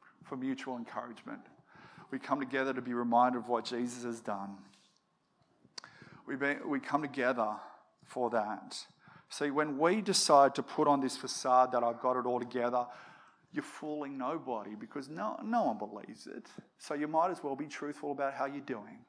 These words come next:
So let's be that. The beautiful thing is, Jesus not only died for you as an individual, he died for us as a community to bring the, bring us together.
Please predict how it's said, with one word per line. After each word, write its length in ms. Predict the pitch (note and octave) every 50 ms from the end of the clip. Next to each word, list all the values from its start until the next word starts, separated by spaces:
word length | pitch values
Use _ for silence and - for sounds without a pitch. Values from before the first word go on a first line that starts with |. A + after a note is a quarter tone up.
| _ _ _ _ _ _ _ _ _ _ _ _ _ _ _ _ _ _ _ _ _ _ _ _ _ _ _ _ _ _ _ _ _ _ _ _ _ _
So 200 | - - - C3+
let's 260 | B2+ C3 C#3 C3+ C3+ -
be 240 | - - B2+ A2+
that. 320 | G#2 - G2+ G#2 G#2+ G#2+ - - _ _ _ _ _ _ _ _ _ _ _ _ _ _ _ _ _ _ _ _ _ _ _ _ E4+ _ E4 _ _ _ _ _ _ _ _ _ - - - _ _ _ _ -
The 80 | - C#3+
beautiful 400 | C#3 E3 G3+ A#3+ C4 G3+ G3 E3
thing 300 | - - E3 D#3+ D#3 D3
is, 320 | C#3+ C3 B2 B2 B2 B2
Jesus 560 | - - E3+ F3 A3 G#3 - G#3+ G3+ F#3 D#3
not 200 | F3+ F#3 E3+ D#3
only 220 | D#3+ E3 D#3+ D3+ C#3
died 360 | A#2+ C#3+ C#3 C#3 C#3 C#3 C#3
for 140 | - D3 C3
you 300 | B2 B2 C#3 C#3 C#3 C#3+
as 200 | C#3 C#3 C3+ C#3+
an 100 | C3 C3
individual, 640 | B2+ C3 B2+ A#2+ A2+ B2 C3 B2+ B2+ C3 B2 A#2
he 140 | A#2 G#2+ B2+ A#2+
died 420 | A2+ - C3+ C3+ C3+ C#3 C#3+ C#3
for 220 | - - C3+ -
us 240 | B2+ C3+ C3+ C3+ -
as 80 | C3+ C3
a 60 | B2+
community 580 | - - C3+ C3 C3 C3 B2+ B2 A#2+ A#2 A#2 A#2
to 80 | A#2+
bring 240 | A#2 A#2+ C3 C3 B2
the, 160 | B2 B2+ A#2+ - - - - -
bring 200 | - - C#3 B2
us 160 | B2 B2 - -
together. 440 | C3+ B2+ A2+ A2+ G#2+ G#2+ - -